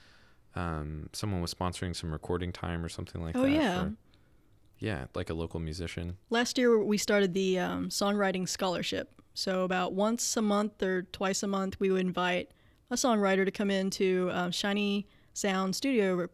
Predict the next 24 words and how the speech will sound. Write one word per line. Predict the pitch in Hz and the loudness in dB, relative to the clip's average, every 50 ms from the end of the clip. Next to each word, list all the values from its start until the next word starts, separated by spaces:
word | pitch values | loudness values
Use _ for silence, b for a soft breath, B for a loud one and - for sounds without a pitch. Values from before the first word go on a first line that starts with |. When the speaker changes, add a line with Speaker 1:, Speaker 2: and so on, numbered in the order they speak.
| _ _ - | _ _ -8
Speaker 2:
recording | - 190 - 247 240 247 226 | -8 2 2 4 4 4 2
studio. | - - 190 185 180 180 185 202 185 185 202 - - - _ - - | 0 0 0 0 2 2 2 0 0 -2 -4 -6 -12 -20 _ -14 -6
Speaker 1:
Is | - - | -2 0
that | - 185 | 2 2
Speaker 2:
Um, | 185 185 | 2 0
Speaker 1:
Corbin? | - 98 98 107 113 113 110 - - | 0 -2 -2 -4 -6 -6 -6 2 4
Speaker 2:
yeah, | 226 220 | 6 6
it's | 208 196 - | 6 4 2
Corbin's | - 208 196 180 196 196 185 - | 2 2 2 4 4 2 2 4
Speaker 1:
Yeah. | 196 | 4
Speaker 2:
house. | 190 190 196 202 - - - - B B B B B B B B B B | 4 4 4 4 2 -2 -2 -6 B B B B B B B B B B
Um, | 208 202 190 190 185 180 175 | -2 0 0 0 0 -2 -2
and | - 196 196 190 | 0 0 0 2
so | - 220 202 | 2 4 4
they | 196 196 196 | 6 6 6
would | 196 196 185 180 | 4 4 4 0
record, | 190 185 - - 262 254 226 208 196 | -2 -2 2 4 4 6 6 6 4
and | 185 185 | 2 0
Corbin's | 180 - 254 254 240 220 190 180 | 0 0 2 2 2 2 2 2
a | 185 | 0
genius | 170 - - 202 202 196 190 185 180 - | -2 0 0 2 2 2 2 0 -2 -2
and | 190 190 196 | -4 -2 -2
just, | 185 165 - | -2 -2 -2
like, | 185 180 175 - - - | -2 -2 -2 -4 -6 -14